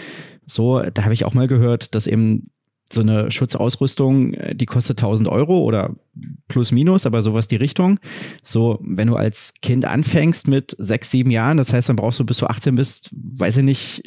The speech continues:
fünf, sechs, sieben oder wahrscheinlich sogar jedes Jahr eine neue Ausrüstung, weil du einfach wächst.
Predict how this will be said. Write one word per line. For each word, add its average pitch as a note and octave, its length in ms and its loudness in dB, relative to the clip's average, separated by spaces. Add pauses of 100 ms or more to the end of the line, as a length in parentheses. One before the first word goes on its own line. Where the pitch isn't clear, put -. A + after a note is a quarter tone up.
fünf, - 580 -4
sechs, - 360 -4
sieben D#3 480 4
oder F#2+ 340 0
wahrscheinlich A2 520 0
sogar A2+ 160 0
jedes A#2+ 320 0
Jahr A#2 220 0
eine B2+ 140 0
neue A2+ 200 2
Ausrüstung, D#3 460 0
weil B2+ 100 4
du A#2+ 60 0
einfach A2+ 240 -2
wächst. G#2+ 420 -2